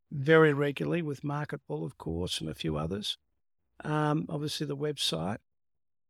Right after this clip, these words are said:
So look, you know, I think that from, from our perspective, um,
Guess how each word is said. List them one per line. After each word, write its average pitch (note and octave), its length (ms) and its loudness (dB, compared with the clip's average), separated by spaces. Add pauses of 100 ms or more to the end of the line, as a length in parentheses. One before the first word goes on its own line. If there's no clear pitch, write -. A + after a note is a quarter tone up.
(120)
So F3 440 4
look, F3+ 340 2 (200)
you F#3 140 0
know, E3 260 2 (180)
I E3+ 80 -4
think F#3+ 360 0
that E3 200 4 (140)
from, D#3+ 280 -4
from E3 260 -4
our E3+ 160 -2
perspective, D#3+ 580 -6 (880)
um, D3+ 540 -2